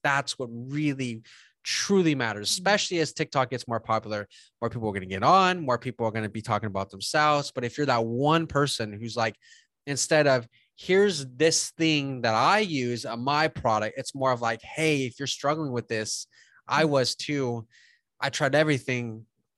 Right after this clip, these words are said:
Speaker 1: You should try this out." Like, that
Speaker 2: Mm.
Speaker 1: feels more about them. And then, "Hey, by the way, this just happens to be my product."
Speaker 2: Mm.
Speaker 1: Um, definitely those two things are the ones I'm most focused on. I think everybody listening,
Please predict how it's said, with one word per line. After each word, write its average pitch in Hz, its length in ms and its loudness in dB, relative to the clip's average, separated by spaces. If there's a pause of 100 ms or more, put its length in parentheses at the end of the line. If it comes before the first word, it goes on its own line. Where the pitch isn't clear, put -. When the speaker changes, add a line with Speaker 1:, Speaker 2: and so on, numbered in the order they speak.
(160)
Speaker 1:
You 147 100 -10
should 139 120 -4
try 123 200 2
this 123 240 2
out." 95 260 -4
Like, 123 240 -2
that 147 200 2
Speaker 2:
Mm. - 40 -16
Speaker 1:
feels 143 220 0
more 127 180 2
about 104 280 0
them. 113 240 0
And 107 80 -6
then, 107 140 -4
"Hey, 113 240 -4
by 101 200 -2
the 104 100 -4
way, 98 140 -4
this 98 200 -8
just - 160 -12
happens 95 340 -4
to - 20 -20
be 95 80 -10
my 92 140 -10
product." 104 640 -4 (160)
Speaker 2:
Mm. 175 240 -10
Speaker 1:
Um, 95 360 -4 (120)
definitely 170 340 4
those 131 220 4
two 127 160 -4
things 107 220 -6
are 107 60 -6
the 110 80 -4
ones 110 240 -4
I'm 151 220 0
most 151 200 2
focused 127 320 -2
on. 113 140 -2
I 110 60 -4
think 110 220 -12
everybody 120 380 -2
listening, 104 520 -6